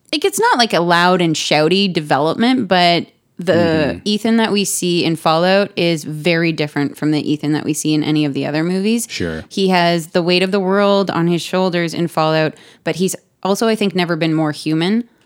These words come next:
Speaker 1: Like, he, as we discussed last week, he's Superman,
Speaker 2: Mm-hmm.
Speaker 1: but he has to work really, really hard to be Superman, and it comes at a great emotional cost for him, in addition to a physical cost as well.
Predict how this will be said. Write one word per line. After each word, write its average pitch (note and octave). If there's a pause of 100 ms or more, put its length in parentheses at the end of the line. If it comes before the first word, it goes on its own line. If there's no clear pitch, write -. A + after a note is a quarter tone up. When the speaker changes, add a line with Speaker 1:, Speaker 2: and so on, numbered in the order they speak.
(260)
Speaker 1:
Like, F#3
he, F#3
as F#3
we G#3
discussed F3
last -
week, B3
he's F#3+
Superman, F#3 (160)
Speaker 2:
Mm-hmm. G#2 (360)
Speaker 1:
but F3+
he F#3
has F3+
to F#3
work F3+
really, G#3+
really G3
hard F3+
to F3
be F3+
Superman, E3
and E3+
it -
comes F3
at D#3+
a E3
great D#3
emotional C#3
cost -
for C#3
him, C#3
in F#3
addition B3
to B3
a B3+
physical B3+
cost C#3
as D#3+
well. C3+